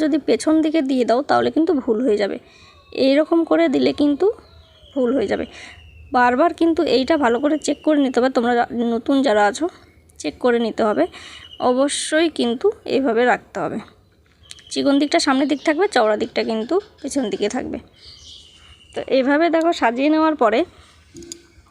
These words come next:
চারটে কাপড়কে একবারে ভালো করে গুছিয়ে ধরবো, কারণ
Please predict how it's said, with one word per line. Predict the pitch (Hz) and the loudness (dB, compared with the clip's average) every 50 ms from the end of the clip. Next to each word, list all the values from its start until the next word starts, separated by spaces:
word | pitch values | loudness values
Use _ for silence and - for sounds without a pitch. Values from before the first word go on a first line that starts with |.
| _ _ - - - - - - - - - - - - - - - - - | _ _ -20 -20 -20 -20 -20 -20 -20 -20 -20 -20 -20 -20 -20 -20 -8 -2 0
চারটে | - 277 269 - - - 339 - | 0 0 0 -2 -4 -4 0 0
কাপড়কে | 359 339 - 339 339 - 403 403 - - - 330 | 0 0 2 0 -2 0 0 0 0 0 0 0
একবারে | 339 294 277 285 349 359 359 254 247 | 0 0 2 0 2 2 0 0 0
ভালো | 262 240 269 269 269 - | 2 2 2 2 0 0
করে | 320 330 381 311 254 | 0 2 2 2 0
গুছিয়ে | 269 254 - - 269 220 233 302 | -2 -4 -4 -2 -2 0 0 0
ধরবো, | - - - - - - - - _ _ _ _ _ _ _ - 277 | -2 -2 -4 -6 -10 -12 -18 -20 _ _ _ _ _ _ _ -2 0
কারণ | 285 311 370 | 2 4 4